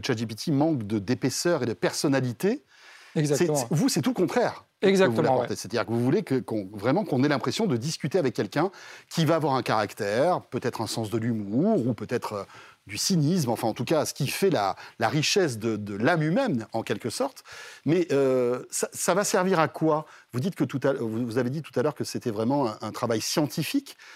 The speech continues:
Speaker 2: Mmh.
Speaker 1: L'idée c'est qu'après, euh, ben, si j'ai envie de, de discuter avec Van Gogh simplement pour me, me cultiver en quelque sorte, je puisse le faire ?
Speaker 2: Exactement. Donc c'est dans le cadre de la médiation culturelle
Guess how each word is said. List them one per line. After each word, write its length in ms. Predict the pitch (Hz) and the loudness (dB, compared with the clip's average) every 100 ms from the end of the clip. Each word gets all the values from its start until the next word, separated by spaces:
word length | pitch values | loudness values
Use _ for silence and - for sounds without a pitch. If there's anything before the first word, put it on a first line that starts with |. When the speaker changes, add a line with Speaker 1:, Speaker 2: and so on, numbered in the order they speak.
| - | -10
Speaker 2:
Mmh. 60 | 160 | -2
Speaker 1:
L'idée 220 | 139 202 | 2 2
c'est 140 | 202 | 0
qu'après, 500 | 160 123 - 226 285 | 0 -2 0 0 2
euh, 260 | 170 120 110 - _ - | 2 2 0 -6 _ -4
ben, 300 | 117 110 107 | 0 0 -2
si 180 | - 151 | -4 -2
j'ai 120 | 139 | 0
envie 240 | 135 156 | 0 0
de, 360 | 135 120 113 110 - _ _ - | 2 2 2 -2 -8 _ _ -10
de 580 | 104 117 110 110 110 110 | -2 0 0 -2 -2 -4
discuter 500 | 104 180 - 165 196 | -4 -6 -4 -2 0
avec 240 | 156 131 | 2 0
Van 140 | 113 135 | 0 0
Gogh 340 | 127 151 151 | 2 2 0
simplement 500 | 131 143 120 131 143 | -2 -4 0 0 0
pour 240 | 131 117 107 | 0 -4 -2
me, 380 | 104 107 104 | -4 -4 -6
me 140 | 104 107 | -6 -4
cultiver 600 | - 190 - 170 151 277 | 0 0 2 0 0 0
en 100 | 214 | -2
quelque 280 | 160 127 135 | -2 -2 -4
sorte, 360 | - 262 - - - - | -2 -6 -8 -20 -20 -2
je 120 | 135 | -2
puisse 240 | 165 208 | 0 0
le 60 | 202 | -2
faire ? 360 | - 214 - _ _ - | -2 -4 -6 _ _ 2
Speaker 2:
Exactement. 600 | 175 180 - 151 220 277 | 4 4 4 4 2 2
Donc 140 | 165 151 | -2 0
c'est 140 | 170 | 2
dans 100 | 160 | 2
le 80 | 156 | 4
cadre 220 | 175 151 | 2 2
de 60 | 135 | 0
la 100 | 131 | 2
médiation 540 | 147 139 143 - 143 | 0 2 0 -2 -6
culturelle 520 | 127 113 165 262 330 | -6 -6 -2 -2 -4